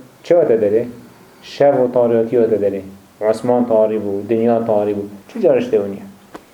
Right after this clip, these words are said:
رب العالمین نظام کبودنای، روک برنک کبودنای، حتی رجا قیامت سر و نظامه و سر و روا برنه ده هو روا چید.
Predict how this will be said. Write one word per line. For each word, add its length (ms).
رب 120
العالمین 520
نظام 380
کبودنای، 560
روک 220
برنک 500
کبودنای، 520
حتی 220
رجا 180
قیامت 360
سر 340
و 140
نظامه 680
و 20
سر 220
و 120
روا 260
برنه 360
ده 320
هو 160
روا 260
چید. 260